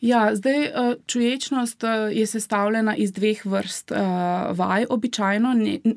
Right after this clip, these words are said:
ene stvari so, kaj, ki jim rečemo formalne vaje. To so različne, bom rekla, vizualizacije, meditacije, raztezanje, hoja, nekaj, kar je, em, lahko vnaprej posneto, a ne, lahko vadimo po posnetkih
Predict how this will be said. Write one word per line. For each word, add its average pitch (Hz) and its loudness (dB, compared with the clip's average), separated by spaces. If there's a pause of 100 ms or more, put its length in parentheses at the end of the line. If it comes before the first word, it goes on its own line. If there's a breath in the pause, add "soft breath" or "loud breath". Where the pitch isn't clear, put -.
(140)
ene 208 2
stvari 202 -2
so, 208 -2
kaj, 202 -4 (100)
ki 220 -2
jim 196 2
rečemo 190 0
formalne 190 2
vaje. 226 0 (340 loud breath)
To 294 0
so 277 0
različne, 214 0 (300 loud breath)
bom 220 4
rekla, 202 0
vizualizacije, 190 0
meditacije, 185 -2 (220 loud breath)
raztezanje, 185 2
hoja, 202 0
nekaj, 240 -2
kar 226 2
je, 202 2 (380 loud breath)
em, 208 -4 (260)
lahko 226 2
vnaprej 214 2
posneto, 196 -2
a 196 0
ne, 190 0
lahko 202 -2
vadimo 185 0
po 185 -10
posnetkih 208 0